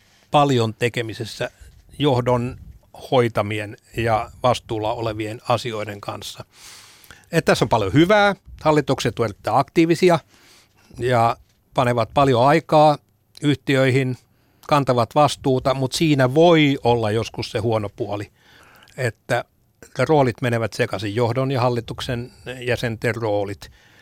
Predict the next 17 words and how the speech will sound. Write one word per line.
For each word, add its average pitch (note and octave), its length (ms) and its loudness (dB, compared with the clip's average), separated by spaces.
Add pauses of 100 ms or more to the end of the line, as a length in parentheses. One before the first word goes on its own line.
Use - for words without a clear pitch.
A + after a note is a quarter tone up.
(360)
Hallituksen B2 640 -2
tehtävään B2 640 0
yht-, C3 320 -4
yrityksessä C3 800 -2
on B2 140 0
valvoa B2+ 580 4
johtoa, G#2 600 -2
ja A2 100 -4
jos A#2 300 -4 (360)
hallitus D3+ 520 2
on D3 180 2
liian F#3+ 240 4
aktiivinen C3 800 2 (540)
ja C3+ 100 2
puuttuu C#3+ 480 2
päivittäiseen C3 760 2
johtamiseen, B2 800 0